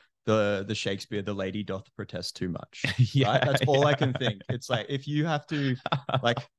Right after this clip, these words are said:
Speaker 1: that to me is the biggest red flag, because if someone came at me about my service,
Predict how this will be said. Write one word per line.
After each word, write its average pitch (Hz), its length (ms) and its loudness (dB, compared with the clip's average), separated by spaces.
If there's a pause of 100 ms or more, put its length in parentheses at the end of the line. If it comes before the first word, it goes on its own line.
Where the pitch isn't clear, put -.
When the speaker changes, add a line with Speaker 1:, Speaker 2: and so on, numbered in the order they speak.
(580)
Speaker 1:
that 143 220 2
to 151 80 2
me 127 140 6
is 120 120 4
the 117 80 -2
biggest 110 320 -2
red 110 200 -2
flag, 113 400 -4
because 127 240 2
if 123 100 0
someone 131 340 2
came 127 200 0
at 101 80 -4
me 104 120 -4
about 95 240 -4
my 95 120 -10
service, - 640 -10